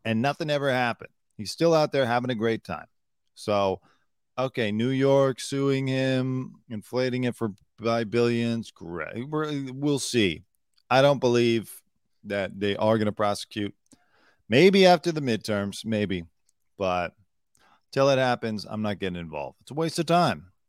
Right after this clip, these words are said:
Ana de Armas slams Marilyn Monroe nude scenes going viral.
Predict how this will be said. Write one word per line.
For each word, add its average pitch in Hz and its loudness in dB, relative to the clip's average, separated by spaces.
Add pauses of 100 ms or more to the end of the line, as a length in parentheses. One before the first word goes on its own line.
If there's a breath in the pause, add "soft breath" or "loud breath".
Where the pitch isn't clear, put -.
(2500 soft breath)
Ana 123 4
de 120 6
Armas 123 2
slams 107 -4
Marilyn 107 0
Monroe 101 -2
nude 101 -2
scenes 104 -4
going 92 -4
viral. 92 -6